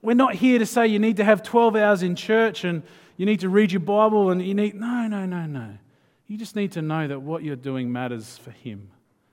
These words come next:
You're serving Him. You just need to know that what you're doing allows other people to sit and just be. That's a beautiful thing.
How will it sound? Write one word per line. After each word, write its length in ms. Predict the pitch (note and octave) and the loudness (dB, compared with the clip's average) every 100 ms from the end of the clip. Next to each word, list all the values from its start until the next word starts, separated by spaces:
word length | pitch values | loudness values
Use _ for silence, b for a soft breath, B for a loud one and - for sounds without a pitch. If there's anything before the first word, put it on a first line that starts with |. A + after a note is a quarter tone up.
| _ _ | _ _
You're 100 | C3 | -18
serving 460 | - D#3 C#3 C3 A2+ | -12 -10 -10 -10 -14
Him. 400 | - C#3 G2+ - _ _ _ _ _ _ _ _ _ _ _ _ _ _ | -12 -12 -12 -16 _ _ _ _ _ _ _ _ _ _ _ _ _ _
You 120 | G3+ | -8
just 160 | G#3 G3+ | -6 -4
need 140 | G#3+ | -4
to 80 | F#3 | -2
know 280 | F3+ G3 F3+ | -2 0 2
that 180 | E3 D#3+ | 0 0
what 160 | F#3+ | -2
you're 140 | F#3 E3 | -2 -2
doing 360 | F3+ F3+ E3+ | -2 -2 -2
allows 380 | D3+ D#3 D#3+ D3+ | -2 0 -2 -2
other 160 | D#3+ D#3 | -6 -6
people 320 | E3 D3 C3+ | -10 -10 -10
to 80 | B2 | -12
sit 360 | - E3 C3+ | -12 -10 -10
and 140 | A#2+ A2+ | -10 -12
just 240 | B2+ A#2 | -12 -12
be. 360 | C3 C3 G#2 - _ _ _ _ _ _ _ _ _ _ _ _ _ _ | -12 -10 -12 -18 _ _ _ _ _ _ _ _ _ _ _ _ _ _
That's 160 | - - | -20 -20
a 40 | |
beautiful 420 | A#2+ D3+ G3+ - B2 | -14 -8 -8 -10 -16
thing. 340 | - C#3 A2+ | -18 -18 -18